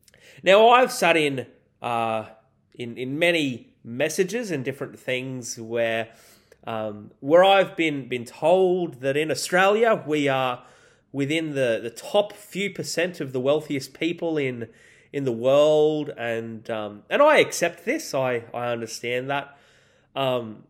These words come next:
but I've always walked away from, from things like that and, and hearing that, not really knowing what to do with that.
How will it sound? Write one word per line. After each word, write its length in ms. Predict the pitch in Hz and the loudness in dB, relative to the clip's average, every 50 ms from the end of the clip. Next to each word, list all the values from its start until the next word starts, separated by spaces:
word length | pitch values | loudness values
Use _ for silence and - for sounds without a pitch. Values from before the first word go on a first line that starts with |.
| _ _ _ _ - - | _ _ _ _ -14 -2
but 80 | - 196 | 2 4
I've 180 | 208 220 226 269 | 4 4 4 4
always 300 | 294 339 359 392 - 214 | 6 6 6 6 4 2
walked 320 | 214 240 226 180 - - | 6 6 6 6 6 0
away 340 | 190 165 156 151 151 160 160 | 0 2 2 2 2 0 -2
from, 440 | 160 - - 147 139 135 127 - - | -4 -4 -4 -2 -2 -4 -8 -12 -16
from 220 | _ - 147 139 | _ -12 -12 -10
things 280 | 139 - 185 196 190 185 | -4 -4 -4 -4 -2 -2
like 220 | 190 175 - - | -2 -2 -2 -2
that 200 | - 131 131 127 | -2 -2 0 0
and, 220 | 131 123 120 117 - | -2 -4 -4 -6 -10
and 140 | 120 123 - | -10 -10 -12
hearing 560 | - - 156 160 165 170 170 165 151 120 101 | -12 -8 -4 -2 0 0 0 -2 -2 -6 -8
that, 360 | 107 104 110 113 - - _ _ _ _ _ _ _ _ _ - | -8 -6 -6 -6 -8 -10 _ _ _ _ _ _ _ _ _ -2
not 360 | 151 202 262 277 - - - - _ _ _ _ _ _ _ | 4 4 4 4 4 -2 -14 -20 _ _ _ _ _ _ _
really 580 | - 156 170 143 160 202 214 233 240 254 247 220 | -18 -14 -10 -4 -2 0 2 4 4 4 4 2
knowing 460 | 196 185 175 175 175 175 165 165 160 - - 139 | 2 2 2 4 2 2 0 -2 -6 -6 -6 0
what 260 | 143 160 - - - - | 4 2 2 2 0 -10
to 120 | - 139 | -8 -8
do 300 | 135 - 135 139 143 143 | -4 0 2 2 2 2
with 200 | 139 123 101 - | 0 -2 -4 -6
that. 400 | 98 92 - _ - - - | -14 -16 -16 _ -20 -20 -20